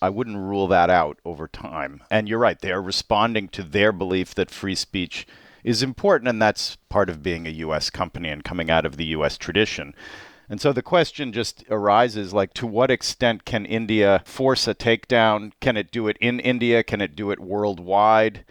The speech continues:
You know, can they do what Zoom experienced in China? With infiltration of the company's own account management or content management folks with, you know, basically influence from the government.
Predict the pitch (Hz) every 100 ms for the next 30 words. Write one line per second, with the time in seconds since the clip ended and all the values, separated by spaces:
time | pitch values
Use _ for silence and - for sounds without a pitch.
0 | _ _ _ 101 90 85 - - _ -
1 | 135 120 117 113 127 113 107 110 - -
2 | 87 101 139 135 131 - - 123 117 110
3 | - 107 87 - 110 107 131 139 - _
4 | _ - 92 95 92 90 - - 110 -
5 | 85 - 135 135 - 131 127 107 98 90
6 | 104 101 - 113 - 107 95 85 107 107
7 | 107 101 - 113 107 98 98 98 90 98
8 | 98 95 85 - 107 - 90 92 95 85
9 | 95 - 101 98 - 90 80 - - -
10 | - - - 82 64 78 - 87 85 80
11 | 71 90 92 95 87 82 - 80 78 82
12 | 92 107 110